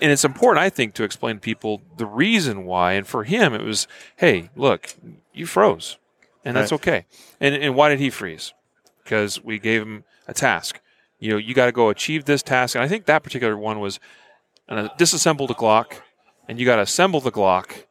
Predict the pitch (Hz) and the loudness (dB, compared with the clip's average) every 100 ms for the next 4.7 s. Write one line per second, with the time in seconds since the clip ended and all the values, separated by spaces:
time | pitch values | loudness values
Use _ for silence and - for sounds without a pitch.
0 | _ _ _ 139 139 123 - 104 98 - | _ _ _ 2 2 2 2 2 2 -2
1 | - 117 117 113 110 127 120 113 - 127 | -4 2 4 4 2 0 0 -2 -4 -14
2 | 131 139 131 131 117 117 110 110 95 82 | -6 0 2 0 -2 -2 -2 0 -2 -2
3 | 92 101 123 - _ _ _ - - 208 | 0 2 2 -2 _ _ _ -2 0 2
4 | 185 165 117 101 120 - - | 0 -2 0 0 -2 -8 -10